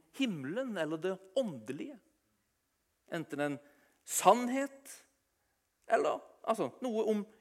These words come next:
om himmelen, ved hjelp av et jordisk bilde. Men ofte så er på en måte, så, så kan vi misforstå liksom hva hensikten med. For hensikten med lignelsene,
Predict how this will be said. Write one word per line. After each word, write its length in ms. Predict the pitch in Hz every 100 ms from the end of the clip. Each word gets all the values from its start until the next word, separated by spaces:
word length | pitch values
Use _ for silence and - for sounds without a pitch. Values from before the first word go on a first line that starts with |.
| -
om 140 | 202 208
himmelen, 380 | 220 131 104 - - - -
ved 160 | 160 135
hjelp 360 | 123 139 - -
av 100 | 139
et 100 | 147
jordisk 540 | 139 165 104 101 110 - _ _
bilde. 480 | 123 180 107 82 - - _ _ - - - _ - -
Men 240 | 185 269 - - - - - -
ofte 440 | 330 - - -
så 160 | 185 320
er 140 | 302 -
på 80 |
en 60 | 254
måte, 180 | 247 185 -
så, 140 | - 233 - 269
så 120 | -
kan 120 | 302
vi 100 | 285
misforstå 420 | 277 302 226 - 302
liksom 180 | 240 247
hva 100 | 233
hensikten 540 | 262 262 - 311 - 165
med. 120 | - - -
For 120 | 233
hensikten 680 | 339 269 196 - 330 - 226
med 80 |
lignelsene, 520 | 220 185 147 - 170